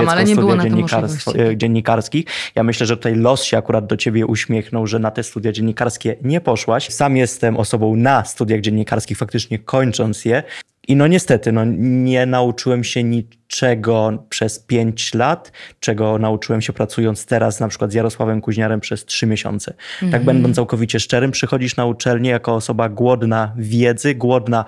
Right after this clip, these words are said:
Speaker 2: I się
Speaker 1: autorytetu
Speaker 2: rozczarowujesz.
Speaker 1: i nie dostajesz ani wiedzy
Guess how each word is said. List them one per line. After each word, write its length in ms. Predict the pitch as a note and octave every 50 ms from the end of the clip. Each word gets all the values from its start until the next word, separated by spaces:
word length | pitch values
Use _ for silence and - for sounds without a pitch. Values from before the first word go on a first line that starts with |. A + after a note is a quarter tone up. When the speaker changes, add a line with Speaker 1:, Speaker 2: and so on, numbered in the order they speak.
| - -
Speaker 2:
I 40 | E3
się 140 | - G3 F#3+
Speaker 1:
autorytetu 460 | - A#2+ A#2+ - - - A#2 E3+ F3
Speaker 2:
rozczarowujesz. 360 | F3 - E3 D#3+ D3 E3 E3+ - - - - _
Speaker 1:
i 60 | B2
nie 120 | B2 B2 A2+
dostajesz 500 | A#2+ A#2 - - A2+ A2+ A2 - - -
ani 260 | - C3 C#3 D#3 D#3 C#3+
wiedzy 380 | D#3 D3+ C3+ B2+ D3 D#3+ D#3+